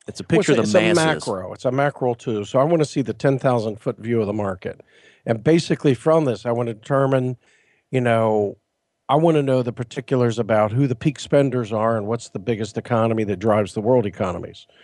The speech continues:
Speaker 2: Well, we can say from that, we know that, you know, it's the United States is the biggest country. The biggest economy is the European Common Union. Um, and forty-six-year-olds are the peak spenders in America.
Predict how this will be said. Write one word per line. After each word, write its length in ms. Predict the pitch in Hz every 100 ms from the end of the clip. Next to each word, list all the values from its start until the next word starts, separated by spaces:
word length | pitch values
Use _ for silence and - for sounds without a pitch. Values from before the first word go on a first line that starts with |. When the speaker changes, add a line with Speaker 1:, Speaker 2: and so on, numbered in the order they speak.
| - - _
Speaker 2:
Well, 120 | - 107
we 100 | 117
can 160 | 123
say 300 | 104 143 143
from 320 | 147 135 113
that, 400 | 104 135 127 104
we 160 | 117 123
know 260 | 123 110 110
that, 380 | 107 104 101 101 _ _ _ _ _ _
you 100 | 120
know, 80 | 107
it's 120 | 104
the 80 | 113
United 340 | 117 127 107
States 340 | - 135 127 -
is 80 | 104
the 60 |
biggest 280 | 101 95 -
country. 420 | - 139 - 110
The 100 | 104
biggest 320 | 98 107 98
economy 640 | 101 - 127 135 120 101 95
is 120 | 101
the 100 | 104
European 540 | 101 104 - 151 127
Common 320 | 107 110 95 90
Union. 380 | 92 90 113 - _ _ _ _ _ -
Um, 520 | 104 101 101 104 98 -
and 200 | 123 120
forty-six-year-olds 1000 | - 151 135 113 160 - 135 107 107 101
are 120 | 107
the 140 | 110 107
peak 300 | - 123 -
spenders 640 | - 113 107 104 104 101 -
in 120 | 117
America. 560 | 107 147 143 - -